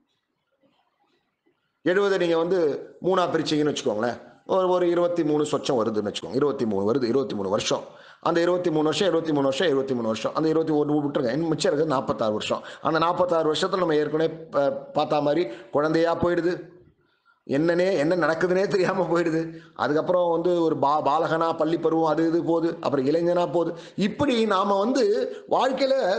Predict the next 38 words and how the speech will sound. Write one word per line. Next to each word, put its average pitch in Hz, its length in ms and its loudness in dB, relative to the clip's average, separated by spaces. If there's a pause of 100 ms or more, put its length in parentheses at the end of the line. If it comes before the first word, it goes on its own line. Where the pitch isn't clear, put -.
சந்தோஷமா 277 640 2
இருக்கக்கூடிய 208 400 0
நாட்கள்னு 220 560 0
பார்த்தா 208 180 2
ரொம்ப, 185 180 2
ரொம்ப 190 200 2
கம்மி. 165 520 -4 (640)
So, 190 140 0
இதுக்காகவே 262 840 2
நீ 269 120 0
வந்து 220 420 0
இவ்வளோ 208 200 2 (580)
சிரமப்பட்டு 190 580 -2
இவ்வளோ 156 160 2
காரியத்தை 160 420 0
பண்ணும்போது, 123 640 -4
இந்த 127 200 0
ஆன்மா 165 460 2
இருக்க, 127 200 0
உடம்புக்குள்ள 127 520 0
இருக்கக்கூடிய 110 300 -4
ஆன்மா, 131 520 0 (260)
இது 196 220 2
நித்தியமா 254 640 0
இருக்க 226 240 -2
போகுது. 151 260 -4 (180)
அதுக்கு 180 300 -2
மரணமே 226 500 2
கிடையாது. 185 320 0
அது 147 140 -2
எப்பவுமே 233 500 0
இருக்க 240 220 0
போகுது. 160 320 -2 (120)
அப்ப 139 240 0
அதுக்கு 139 240 -2
நீ 131 80 0
எவ்வளவு 151 360 0
காரியத்தை 160 440 0